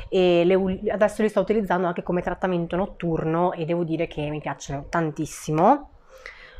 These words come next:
Ho terminato della linea di Sephora questa polvere esfoliante con acido sali-, con acido salicilico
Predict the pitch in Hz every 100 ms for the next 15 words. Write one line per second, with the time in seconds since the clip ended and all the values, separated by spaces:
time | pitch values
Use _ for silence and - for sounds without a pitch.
0 | - - 247 254 262 240 220 220 226 196
1 | 202 220 190 180 202 190 190 220 226 226
2 | 202 - 185 208 214 226 214 196 - 196
3 | 190 175 185 202 202 190 175 196 185 185
4 | 180 - - 190 196 190 196 - 214 208
5 | 208 190 175 - 175 170 - 208 302